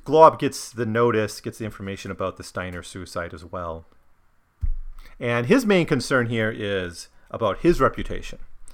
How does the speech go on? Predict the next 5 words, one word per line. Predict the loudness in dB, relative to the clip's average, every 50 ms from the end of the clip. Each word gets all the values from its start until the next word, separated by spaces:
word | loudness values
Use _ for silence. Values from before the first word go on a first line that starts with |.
| -16 -12 -10 -8 -8 -6 -6 -8 -10 -12 -14 -18 -16
So | -8 0 4 4 6 6 4 2 0 -4 -8 _ _ _ _ -8
we | -6 0
got | 6 6 6 6 6
basically | 4 0 0 -2 -2 -2 -2
three | -4 -8 -8 -6 -4 -2 -2 -2 -2 -2 -4